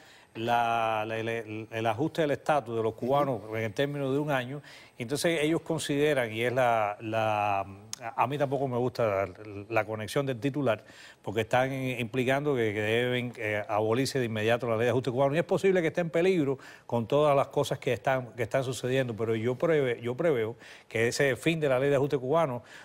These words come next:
Speaker 1: no esté todavía nada cerca.
Speaker 2: Ujú.
Speaker 1: La razón es que continúa habiendo un régimen de, de, de, en Cuba que desfavorece la democracia, que la gente sigue huyendo de Cuba, mucho,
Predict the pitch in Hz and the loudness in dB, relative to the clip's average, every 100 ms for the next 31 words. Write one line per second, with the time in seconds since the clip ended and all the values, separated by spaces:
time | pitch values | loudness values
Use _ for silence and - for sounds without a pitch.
0 | - 117 123 135 - 143 - - _ _ | -10 -2 0 0 2 0 0 -12 _ _
1 | 120 113 127 151 143 - 127 120 120 113 | 4 4 4 4 2 -4 -4 0 0 0
2 | 160 147 - - - - - 131 123 123 | 0 -2 -6 -16 -18 -20 -14 -8 -4 -4
3 | 110 113 123 117 156 165 160 - 143 120 | 0 2 2 2 2 4 2 2 0 0
4 | - _ 127 120 123 123 165 165 147 143 | -10 _ -2 0 0 2 4 4 4 0
5 | 143 131 127 123 139 143 131 117 113 113 | 0 0 0 2 2 2 0 0 0 0
6 | 107 104 113 113 110 104 104 107 - 160 | 0 0 -2 0 0 0 -2 -4 0 2
7 | 143 113 131 - - _ - 113 107 110 | 4 4 0 -10 -20 _ 0 2 2 0
8 | - 117 - 117 117 135 147 131 120 120 | 0 0 2 2 4 2 2 2 2 2
9 | 113 135 131 - 127 147 - - - 104 | -2 2 0 0 -8 -12 -16 -20 -8 0
10 | 120 151 156 - 165 160 147 139 147 147 | 2 2 0 0 0 2 2 2 2 0
11 | 127 143 135 120 - - - - 117 175 | 0 0 2 2 0 -16 -20 -6 2 2
12 | - 123 | 2 -4